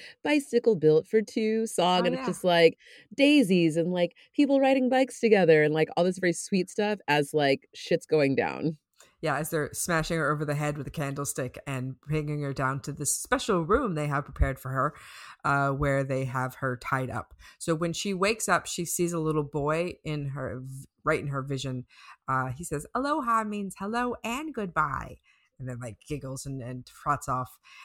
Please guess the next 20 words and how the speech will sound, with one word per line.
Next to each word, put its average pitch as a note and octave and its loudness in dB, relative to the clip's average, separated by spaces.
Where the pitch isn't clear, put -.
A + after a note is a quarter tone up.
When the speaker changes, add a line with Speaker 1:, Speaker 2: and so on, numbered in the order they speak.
Speaker 2:
Uh, C3 -4
and C#3+ -4
so D3+ -4
we D3 -4
have C3+ -2
Speaker 1:
That's F#3 6
not F#3+ 6
Speaker 2:
Audrey D3+ 6
Speaker 1:
ominous. D#3 4
Speaker 2:
No. C3+ -4
Speaker 1:
<laughs> - -20
Speaker 2:
Uh, D3 8
we - 6
have E3 2
Audrey, G#3 4
who F#3 0
is D#3 0
our, C#3+ 4
our, C3+ -2
our, C3+ -2